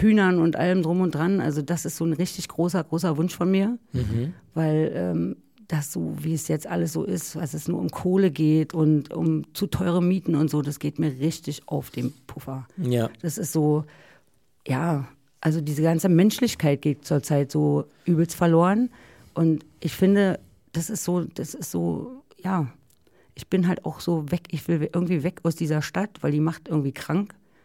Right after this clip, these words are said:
Speaker 2: Mhm.
Speaker 1: habe ich das Gefühl. Es wird immer schlimmer, es wird alles zubetoniert.
Speaker 2: Mhm.
Speaker 1: Und es gibt kaum noch Raum, um irgendwie sich auch, äh, kreativ so richtig zu entfalten. Das wird alles kaputt gemacht gerade. Naja, so,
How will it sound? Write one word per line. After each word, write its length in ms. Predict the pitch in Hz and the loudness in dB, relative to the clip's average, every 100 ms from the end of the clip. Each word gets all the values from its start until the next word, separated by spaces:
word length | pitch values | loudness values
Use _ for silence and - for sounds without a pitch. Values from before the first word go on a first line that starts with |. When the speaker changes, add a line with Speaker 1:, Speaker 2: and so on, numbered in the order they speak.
| - | -8
Speaker 2:
Mhm. 160 | 127 131 | -4 0
Speaker 1:
habe 120 | 165 | 0
ich 80 | 165 | -2
das 180 | 175 | -6
Gefühl. 320 | - 170 180 190 | -6 -4 0 0
Es 140 | - | 0
wird 100 | - | -2
immer 200 | 175 151 | 2 2
schlimmer, 460 | - 170 196 233 247 - - - - | 2 2 2 0 -4 -12 -20 -20 -10
es 100 | 151 | -6
wird 160 | 170 | 0
alles 220 | 160 160 - | 2 0 -2
zubetoniert. 840 | 196 180 214 214 220 226 254 - - | 0 2 2 6 6 6 2 -4 -8
Speaker 2:
Mhm. 260 | 113 110 110 - _ | -4 -4 -8 -16 _
Speaker 1:
Und 200 | 156 151 | -2 0
es 200 | 151 - | 0 -4
gibt 260 | - - - | -6 -6 -2
kaum 260 | 151 180 | 2 4
noch 220 | 202 180 - | 4 0 0
Raum, 300 | 156 202 202 | 2 2 2
um 180 | 165 165 | 2 2
irgendwie 400 | 170 180 175 165 | 2 0 -2 -2
sich 260 | 165 - | -2 -4
auch, 260 | 160 156 - - | -2 -2 -4 -4
äh, 120 | 147 | -4
kreativ 600 | - 165 175 170 196 190 | -2 -2 -2 -2 -4 -2
so 100 | 151 | -2
richtig 300 | 151 - 175 | -2 -4 -6
zu 100 | - | -2
entfalten. 680 | 139 139 147 165 214 240 262 - - - | 0 0 0 0 2 2 0 -8 -18 -10
Das 160 | 175 | -6
wird 120 | 170 - | -4 -2
alles 240 | 190 196 | -2 -2
kaputt 340 | - 185 208 - | -6 -2 0 2
gemacht 340 | 226 226 - | 2 2 0
gerade. 420 | 202 208 226 240 220 _ _ _ _ _ | 0 2 2 0 -2 _ _ _ _ _
Naja, 400 | 180 202 175 135 - _ - | -2 2 2 0 -4 _ -6
so, 300 | 160 139 | -4 -2